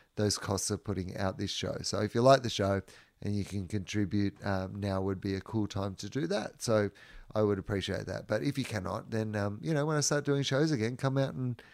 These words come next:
and see a show. That would be a fun way to do it. Or just pass the podcast on to somebody if you think they would enjoy it.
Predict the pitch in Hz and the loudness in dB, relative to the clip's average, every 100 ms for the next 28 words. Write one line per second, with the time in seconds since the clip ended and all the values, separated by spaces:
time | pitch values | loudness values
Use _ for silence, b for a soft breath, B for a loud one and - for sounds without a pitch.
0 | B B B B _ - 117 113 - 113 | B B B B _ 0 0 0 2 4
1 | 117 110 101 110 139 113 107 110 101 107 | 4 2 2 2 2 0 0 -2 0 2
2 | 101 98 110 104 107 104 95 101 107 113 | 2 0 0 2 2 2 2 2 4 6
3 | 117 117 139 143 - 143 139 143 139 127 | 4 4 2 0 0 0 2 2 -2 0
4 | 135 139 135 - 139 135 135 165 143 107 | 2 2 2 0 -4 -2 -2 0 2 2
5 | 104 110 101 110 104 101 104 101 92 92 | 0 -4 -4 -6 -4 -2 -2 -2 -4 -4
6 | - | -8